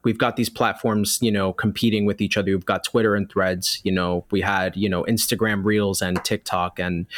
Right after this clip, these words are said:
I, I, I bring up these platforms because these platforms seem to be in part very crucial to our creative process, because so much of our,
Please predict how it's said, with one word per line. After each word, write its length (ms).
I, 220
I, 360
I 100
bring 260
up 120
these 160
platforms 580
because 280
these 160
platforms 500
seem 220
to 120
be 420
in 140
part 380
very 400
crucial 580
to 200
our 220
creative 400
process, 420
because 360
so 200
much 240
of 140
our, 320